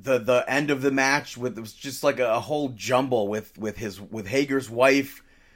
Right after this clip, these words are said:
with Arn and Dustin both getting involved. And then I have absolutely no idea how Jake Hager thought he was the winner of that match.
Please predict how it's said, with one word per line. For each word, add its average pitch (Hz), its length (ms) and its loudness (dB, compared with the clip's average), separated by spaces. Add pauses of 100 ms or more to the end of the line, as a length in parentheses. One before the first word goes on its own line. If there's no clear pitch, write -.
(200)
with 117 280 -8
Arn 143 480 6
and 123 240 -4
Dustin 151 580 0
both 139 320 2
getting 151 240 2
involved. 151 680 -2 (1300)
And 131 120 2
then 135 280 0
I 117 160 2
have 139 340 2 (140)
absolutely 147 580 0
no 127 300 4
idea 139 440 6
how 123 520 0 (240)
Jake 131 320 -4
Hager 135 360 -2
thought 127 320 0
he 135 240 -4
was 160 300 0
the 139 140 0
winner 135 360 0
of 180 200 0
that 208 260 0
match. 233 500 -8